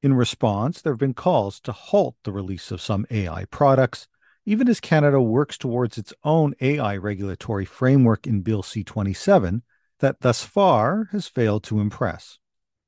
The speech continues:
Cohere A I is a Canadian-based A I firm that's widely viewed as one of Canada's artificial intelligence stars for its large language models that enable companies of all sizes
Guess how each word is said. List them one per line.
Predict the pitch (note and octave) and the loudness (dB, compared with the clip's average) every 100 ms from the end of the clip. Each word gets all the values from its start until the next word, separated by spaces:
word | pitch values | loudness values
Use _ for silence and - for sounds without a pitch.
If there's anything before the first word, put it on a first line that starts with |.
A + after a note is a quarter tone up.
| _ _ _ _ | _ _ _ _
Cohere | D#3+ D#3+ - G#3+ A3 D3 | 4 4 4 4 4 2
A | G#2 | -4
I | E2+ E2 G2 | -4 -8 -8
is | D#3+ C3+ | -6 -4
a | C3+ | -4
Canadian-based | - B2 C#3 D#3 D3+ B2 A2+ - C3 | 2 4 4 4 2 2 0 -2 -6
A | G2 | -6
I | F#2 B2 | -2 -2
firm | B2+ D3+ C3+ C3 B2+ | -2 -2 0 0 -2
that's | A#2+ - | -6 -4
widely | A2 A#2+ D#3 E3+ E3 | 2 4 2 0 -4
viewed | A2+ G#2+ G#2 G#2+ | -2 -2 -2 -4
as | A2 - | -8 -4
one | A2+ | -2
of | A#2 - | -2 -4
Canada's | - B2 B2 B2 A2+ - _ - | -2 0 2 0 -2 -6 _ -2
artificial | E3 F#3+ E3+ - D3+ | 0 0 -4 -4 -4
intelligence | C#3 B2+ B2+ B2+ C3 B2 - | -4 -4 -2 -2 -4 -8 -8
stars | - C#3+ F2 - - _ _ _ _ _ | 2 2 2 -4 -18 _ _ _ _ _
for | G#2 | -8
its | - | -6
large | G2+ G#2 B2+ C#3+ | 0 4 4 2
language | C#3 C#3+ C#3+ A2 - | 0 2 2 0 -2
models | F#2 F2 G#2 G#3 G3+ | -8 -6 -6 -6 -4
that | C#3+ C3 | -2 2
enable | C#3 C3 B2+ | 4 4 2
companies | - D3 C#3 C#3 C#3 D3 | 0 -2 0 0 0 0
of | A#2+ | -2
all | - C3+ D#3+ F#3 | -2 0 0 -2
sizes | - C#3 G2 D#2+ - | -4 -6 -6 -8 -18